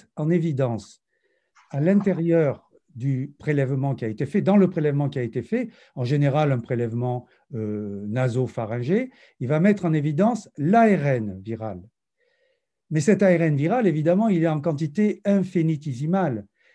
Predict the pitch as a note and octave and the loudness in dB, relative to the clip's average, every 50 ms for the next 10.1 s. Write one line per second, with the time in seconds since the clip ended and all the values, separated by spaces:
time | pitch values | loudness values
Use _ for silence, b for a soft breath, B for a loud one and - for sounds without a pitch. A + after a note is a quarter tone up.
0 | _ _ - D3+ C#3 E3 F#3+ F#3 F#3 - - C4 C4+ - - A3 G3 D#3 E3+ F#3 | _ _ -6 -2 0 2 2 2 0 0 0 0 0 0 2 0 0 2 2 2
1 | F#3 E3+ D3+ D3 D#3 C#3+ D#3 D3 C#3+ C#3+ D3 C3 A2 - G3+ G#3+ A#3+ A#3 F3 F3 | 2 2 2 0 -2 -2 -2 -4 -4 -6 -8 -10 -6 -2 0 0 0 0 -2 0
2 | D#3 G3 G3+ - - F#3 F3 F3 G#3+ A#3 - D#3+ E3 F#3+ B3+ D4 C#4 G3 - G#3 | 0 2 0 2 0 0 0 0 0 0 0 2 2 4 4 4 2 2 0 -2
3 | G3 - E3 E3 D#3+ D#3 E3 E3+ G3 A3 A3+ - _ _ _ _ - - D#3 D3 | -4 -4 -4 -6 -2 0 0 0 0 0 -4 -8 _ _ _ _ -8 -6 -6 -4
4 | D3 F3 D#3 D3+ D#3 C3 - - _ - D#3 D3+ D3+ D#3+ C#3+ C3+ A#2 A#2+ A2 G#2+ | -2 -2 -2 -2 -2 -4 -6 -10 _ -8 -6 -4 -2 -2 -2 -2 -2 -4 -6 -6
5 | G#2 F#2+ - F#3+ C#3 - - F#3 F3 F#3 G3+ A#3+ C4 C#4 b b b b b b | -6 -6 -6 -8 -6 -2 0 0 2 2 2 0 -2 -6 b b b b b b
6 | b b _ - D#3+ D3+ D3 G#3+ A#3 A3 - - - - E3 D3 E3 E3 D#3+ D3+ | b b _ -6 -6 -2 0 2 2 2 0 0 -2 -4 -2 0 0 0 0 -2
7 | C#3 - G#3 G3+ G3 D#3 D3 C3+ C3+ - - G#3+ A3+ G3+ G3 - G3+ F3+ E3+ E3+ | -2 0 0 0 0 0 -2 -4 -6 -4 -2 0 0 0 0 -2 -4 -4 -4 -4
8 | D#3 - - - E3 E3 D3+ C3+ C3 C3 C3+ C3+ C3+ A#2 C3+ C#3+ C#3 A#2+ G#2 - | -6 -6 -6 -4 -4 -2 -2 -2 -2 -2 -2 -2 -2 -2 -2 -2 -2 -4 -6 -8
9 | _ _ _ _ _ _ E3+ E3 D#3 D3+ C#3+ C3 B2 B2 B2+ D3 F#3+ A#3+ C4 C4 | _ _ _ _ _ _ -2 0 0 0 0 0 0 0 0 0 0 0 -2 -4
10 | B3+ | -6